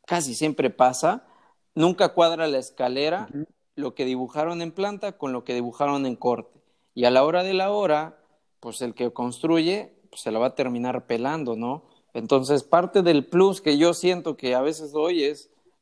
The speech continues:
Speaker 1: pues, la revisión a, como tú dices, de su proyecto, de lo que le falte, ¿no?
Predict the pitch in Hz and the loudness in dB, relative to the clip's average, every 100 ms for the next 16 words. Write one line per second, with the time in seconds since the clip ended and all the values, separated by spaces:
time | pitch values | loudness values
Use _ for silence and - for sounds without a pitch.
0 | _ 127 120 127 131 135 143 185 190 - | _ -8 -4 -2 -2 -2 -4 -4 -6 -4
1 | 147 139 170 180 233 208 170 147 135 139 | -4 -2 0 -2 -4 -6 -6 -4 -6 -4
2 | 131 135 160 - 170 147 135 123 123 120 | 0 2 2 0 -2 0 0 -2 -4 -4
3 | - 170 185 131 120 165 | 0 0 0 -8 -8 -12